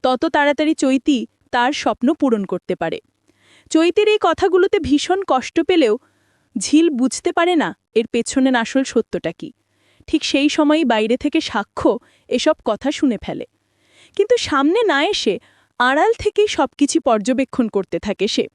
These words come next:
এরপর যখন ঝিল সাক্ষর কেবিনে ঠোকে, ঠিক সেই মুহূর্তেই সেখানে হাজির হয় চৈতিও।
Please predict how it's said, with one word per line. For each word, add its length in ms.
এরপর 380
যখন 320
ঝিল 300
সাক্ষর 460
কেবিনে 360
ঠোকে, 360
ঠিক 140
সেই 260
মুহূর্তেই 440
সেখানে 320
হাজির 340
হয় 160
চৈতিও। 460